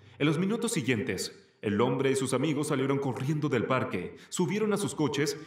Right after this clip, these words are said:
y se apresuraron a buscar el teléfono público más cercano para informar de su hallazgo.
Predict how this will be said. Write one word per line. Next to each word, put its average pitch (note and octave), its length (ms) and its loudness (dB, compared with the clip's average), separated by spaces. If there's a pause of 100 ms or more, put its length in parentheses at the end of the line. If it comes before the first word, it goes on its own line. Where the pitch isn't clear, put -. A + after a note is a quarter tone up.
y D#3 60 -4
se F3 100 0
apresuraron E3 600 0
a - 20 2
buscar D3+ 320 2
el C#3 140 4
teléfono B2 420 0
público D3 400 0
más F#3 180 0
cercano F3 460 -2
para C3 160 0
informar A#2+ 600 0
de C3+ 80 0
su B2 100 0
hallazgo. G#2 760 0